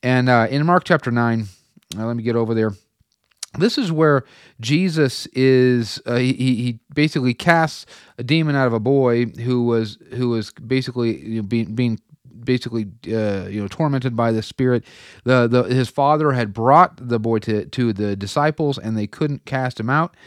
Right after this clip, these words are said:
And, um, and in verse twenty-three, Jesus makes this statement, and, he, and he's talking to the Father. And, uh, and here he says, Jesus says unto him, "If you can believe, all things are possible to him that believes."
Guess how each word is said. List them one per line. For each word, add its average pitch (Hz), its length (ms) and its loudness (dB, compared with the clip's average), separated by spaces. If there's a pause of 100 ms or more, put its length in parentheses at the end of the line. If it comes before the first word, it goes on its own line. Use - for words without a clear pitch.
(360)
And, 127 260 2
um, 110 300 4 (340)
and 147 220 0
in 147 100 2
verse 208 180 2
twenty-three, 160 800 0 (320)
Jesus 185 340 0
makes 165 260 0
this 139 160 -2
statement, 107 520 0
and, 117 80 -8
he, 127 200 -2
and 131 140 0
he's 131 120 2
talking 240 360 0
to 202 100 -2
the 160 80 0
Father. 113 380 0 (560)
And, 131 280 4
uh, 113 360 6 (360)
and 135 300 2 (240)
here 214 160 4
he 233 80 4
says, 143 380 4 (400)
Jesus 214 340 0
says 180 240 4
unto 143 160 2
him, 123 220 2
"If 147 200 0
you 254 120 2
can 220 240 2
believe, 143 400 6
all 214 420 4
things 202 300 2
are 170 80 2
possible 147 560 0
to 117 80 -4
him 120 180 -2
that 110 140 -6
believes." 98 580 -8